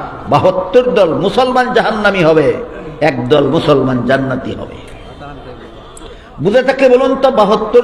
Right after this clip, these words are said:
দল মুসলমানকে রসুল জাহান্নামী বললেন কেন? এরা নির্ভেজাল মুসলমান না, এরা মুসলমান নামের ভেজাল।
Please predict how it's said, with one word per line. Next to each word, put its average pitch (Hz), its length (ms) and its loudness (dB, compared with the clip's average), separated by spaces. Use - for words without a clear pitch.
দল 254 140 4
মুসলমানকে 247 720 2
রসুল 220 300 0
জাহান্নামী 214 480 -2
বললেন 196 300 2
কেন? 170 160 0
এরা 160 200 2
নির্ভেজাল 185 680 2
মুসলমান 180 540 0
না, 151 300 -4
এরা 131 100 -6
মুসলমান 180 560 0
নামের 156 380 -2
ভেজাল। 123 520 -2